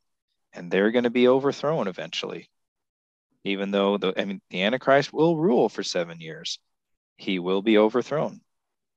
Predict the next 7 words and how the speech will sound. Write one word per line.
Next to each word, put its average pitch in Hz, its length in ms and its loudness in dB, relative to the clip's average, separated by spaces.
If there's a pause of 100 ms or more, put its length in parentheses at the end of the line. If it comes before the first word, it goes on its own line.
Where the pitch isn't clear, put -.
(460)
Uh, 87 280 -4
we 98 300 -2
win 107 420 2 (360)
in 87 160 -18
the - 140 -18
end. - 280 -20 (1120)
Okay, 113 300 0